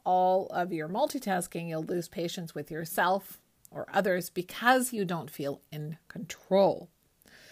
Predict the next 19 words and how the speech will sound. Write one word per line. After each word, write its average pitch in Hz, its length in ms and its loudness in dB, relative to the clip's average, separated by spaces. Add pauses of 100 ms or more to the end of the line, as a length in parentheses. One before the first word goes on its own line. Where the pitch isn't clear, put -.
(240)
Adopting 196 420 4
a 185 140 0
habit 220 640 0
to 208 100 -2
do 185 360 2
one 226 420 0
task 226 480 -2
at 214 100 0
a 214 60 0
time 156 340 -6
expands 160 540 -6
your 202 100 -2
mental 185 420 -4
bandwidth, 156 520 -4 (180)
which 262 220 -8
means 262 340 -6 (220)
more 202 420 0
patience. 392 880 -4 (800)
Also, 196 520 2